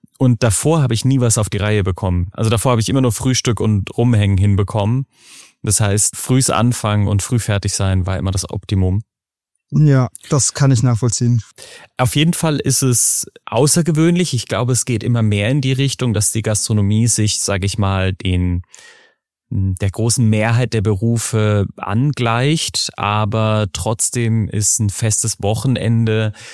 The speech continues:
Speaker 1: feste ja, freie Zeiten sehr außergewöhnlich. Ich glaub, das läuft auf jeden Fall bei euch schon komplett in die richtige Richtung. Und ihr habt da auch ein bisschen so eine Vorreiterrolle eingenommen.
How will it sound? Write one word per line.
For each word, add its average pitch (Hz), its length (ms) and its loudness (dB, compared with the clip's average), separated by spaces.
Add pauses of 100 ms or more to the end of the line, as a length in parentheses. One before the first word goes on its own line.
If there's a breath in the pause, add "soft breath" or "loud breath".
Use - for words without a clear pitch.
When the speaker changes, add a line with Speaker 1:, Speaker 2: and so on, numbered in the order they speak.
(200 loud breath)
Speaker 1:
feste 107 880 0 (640 soft breath)
ja, 101 220 -2
freie 113 440 -2
Zeiten 113 840 0
sehr 107 320 0
außergewöhnlich. 131 880 0
Ich - 100 -6
glaub, 95 220 -4 (100)
das - 240 -2
läuft 107 220 0
auf 95 100 -2
jeden 110 160 0
Fall 104 300 0
bei 101 180 0
euch 107 180 0
schon 110 140 0
komplett 107 400 0
in 110 80 2
die 107 60 4
richtige 104 480 0
Richtung. 123 440 0 (400 loud breath)
Und 104 540 2
ihr 107 160 2
habt 107 180 -2
da 113 80 2
auch 95 140 2
ein 113 40 4
bisschen 110 240 2
so 107 60 2
eine 110 120 4
Vorreiterrolle 95 840 2
eingenommen. 90 600 4